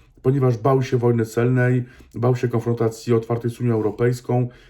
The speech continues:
musiał się cofnąć, tak? Okej, nie na zawsze, ale jednak się cofnął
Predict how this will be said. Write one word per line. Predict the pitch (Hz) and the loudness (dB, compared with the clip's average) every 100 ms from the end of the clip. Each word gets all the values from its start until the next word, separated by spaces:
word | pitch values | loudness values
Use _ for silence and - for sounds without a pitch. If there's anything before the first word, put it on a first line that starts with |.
| _ | _
musiał | 147 131 127 | -4 0 0
się | - | 0
cofnąć, | 120 113 - - - - - | 0 0 0 -14 -20 -18 -8
tak? | 104 117 _ _ _ - | -6 -8 _ _ _ -6
Okej, | 143 127 139 139 | -4 0 0 2
nie | 139 | 0
na | 127 | 2
zawsze, | 123 127 - 120 | 2 0 0 0
ale | 113 | 2
jednak | 117 117 | 2 0
się | - 98 | -4 -4
cofnął | 123 120 127 147 | -2 -2 -2 -2